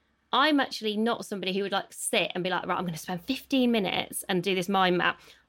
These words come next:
I create one mind map very quickly, but then I put it somewhere that I can see it the whole time. And then I just keep adding to it.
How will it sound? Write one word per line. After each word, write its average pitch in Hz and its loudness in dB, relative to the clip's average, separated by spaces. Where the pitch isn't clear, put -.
I 220 6
create 294 0
one 254 4
mind 180 2
map 180 0
very 208 2
quickly, - -4
but - -8
then 202 0
I 202 0
put - -4
it - -6
somewhere 185 -2
that 180 -2
I 185 0
can 180 -2
see - 0
it 175 -2
the 185 -2
whole 196 -2
time. 175 -4
And 202 2
then 208 4
I 190 4
just 180 -6
keep 196 -2
adding 175 0
to 175 -4
it. - -6